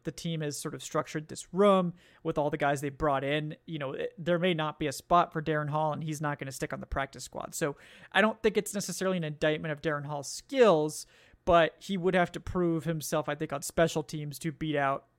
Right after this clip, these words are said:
Trey Flowers for this final spot. I won't say that he can't do it. I'm just interested in seeing if he, if he can do that. Um,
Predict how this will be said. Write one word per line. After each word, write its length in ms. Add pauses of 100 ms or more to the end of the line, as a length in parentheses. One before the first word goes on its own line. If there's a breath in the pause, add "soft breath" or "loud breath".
(140)
Trey 220
Flowers 480
for 100
this 160
final 240
spot. 400 (560 soft breath)
I 80
won't 320
say 140
that 80
he 80
can't 340
do 200
it. 300
I'm 160
just 200
interested 340
in 140
seeing 240
if 100
he, 60
if 120
he 100
can 140
do 180
that. 360
Um, 400